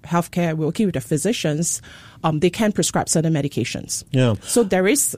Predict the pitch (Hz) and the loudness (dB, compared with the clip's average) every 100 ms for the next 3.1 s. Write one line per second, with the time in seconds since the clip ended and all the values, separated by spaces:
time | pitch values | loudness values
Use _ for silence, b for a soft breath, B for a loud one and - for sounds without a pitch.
0 | - 143 123 - - - - 156 - 180 | -4 -2 -2 -6 -12 -8 0 2 2 2
1 | 190 185 180 - - 180 156 143 - 143 | 4 4 2 -2 -4 -4 -2 -4 -4 -2
2 | - 170 - 247 226 147 - 170 160 151 | -2 -2 2 2 2 0 -2 -2 0 -2
3 | 151 | -2